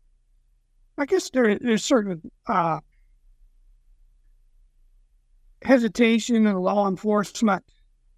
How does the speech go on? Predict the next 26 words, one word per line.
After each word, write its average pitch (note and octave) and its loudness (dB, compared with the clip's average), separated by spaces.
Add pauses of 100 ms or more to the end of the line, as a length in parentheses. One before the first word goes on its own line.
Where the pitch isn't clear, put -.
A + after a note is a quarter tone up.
(340)
or G3 2
even F#3+ 0
maybe F#3 -2
profiling G3 -2 (320)
factors G3 -2
in. G3 0
I F3+ 0
know F3 0
that F3+ -2
was F#3 -6
brought F#3 -2
about E3+ -2 (500)
in E3+ -2
terms F3+ -2
of F3 -2
this D#3+ -6
chapter E3+ -2
in, F3+ 0 (160)
in F#3 2
the E3 0
Houston G#3+ 0
area. E3+ 0
Now, F3+ -2
that's E3 -4
certainly F#3 0
not E3+ -2